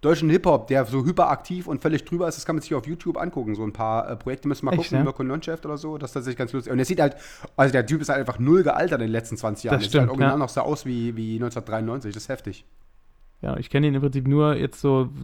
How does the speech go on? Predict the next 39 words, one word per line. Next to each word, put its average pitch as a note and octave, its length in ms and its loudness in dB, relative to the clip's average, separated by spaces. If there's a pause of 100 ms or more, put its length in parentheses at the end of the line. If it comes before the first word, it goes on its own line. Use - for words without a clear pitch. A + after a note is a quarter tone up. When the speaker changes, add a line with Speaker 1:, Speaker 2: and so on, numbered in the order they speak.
Speaker 2:
die B2+ 80 0
letzten A#2+ 320 -2
Male, C#3+ 340 0
wo C#3 80 -2
ich C3+ 100 -6
ihn C#3 100 -2
gesehen C3+ 180 -2
habe, C#3 120 -2
war, C3+ 240 0 (560)
weiß A2 120 -6
ich A#2+ 60 0
nicht, A2+ 140 -4
bei, A#2 140 2
äh, A2+ 500 0
Ottos C3 380 0
Sieben B2+ 320 2
Zwerge, D3 580 4
Allein C3 280 2
im B2+ 100 0
Wald, D3 260 0 (160)
äh, E3 400 -6
so D#3+ 100 -4
eine D#3+ 100 0
Verfilmung. E3 540 0
Da C3+ 180 4
Speaker 1:
<laughs> - 0 -
Genau. C3 80 2
Speaker 2:
ist - 120 -4
der C#3 120 6
halt C3+ 120 4
überall C#3+ 300 6
zu C3+ 120 2
sehen C#3 200 6
und C3+ 80 0
macht C3 160 -2
überall C#3+ 220 2
mit. D3 140 0 (540)
Ja. B2 200 -2 (200)
Speaker 1:
Ja. - 200 -8